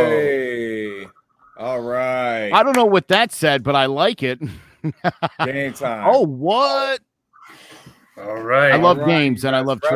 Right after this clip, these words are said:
Speaker 2: trivia.
Speaker 1: All right. Now I'm gonna tell you that there's four, but I fully expect neither one of you to get the first one.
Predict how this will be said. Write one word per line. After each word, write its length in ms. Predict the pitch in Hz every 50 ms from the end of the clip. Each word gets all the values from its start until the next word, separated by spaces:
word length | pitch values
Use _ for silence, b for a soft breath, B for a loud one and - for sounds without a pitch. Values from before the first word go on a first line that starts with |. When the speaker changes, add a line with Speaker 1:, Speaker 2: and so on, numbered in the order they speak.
| 135 127
Speaker 2:
trivia. 300 | 104 101 90 78 73 - _ _ _ - - _ _ _ _ _ _ _ - 539 - _ _ _ - - B B B B B B B B B B B B B B B _ _ -
Speaker 1:
All 180 | 110 123 131
right. 260 | 143 156 156 147 139
Now 220 | 127 135 139 143 147
I'm 140 | 151 151 151
gonna 180 | 156 170 175 151
tell 220 | - - 180 175
you 160 | 175 175 165
that 220 | 151 160 160 156 -
there's 240 | 170 151 147 - -
four, 400 | - - 202 190 185 180 170 160
but 120 | 147 156 151
I 80 | 147
fully 360 | 143 - - 185 185 180 180
expect 520 | 170 156 156 - - - 185 170 160 - 147
neither 420 | 143 143 156 175 180 165 185 185
one 240 | 170 151 165 175 175
of 160 | 175 165 143
you 160 | 156 170 165 151
to 120 | - 160
get 260 | 147 139 160 156 151
the 100 | - 156
first 440 | 139 - - 156 151 147 143 - _
one. 180 | 107 92 80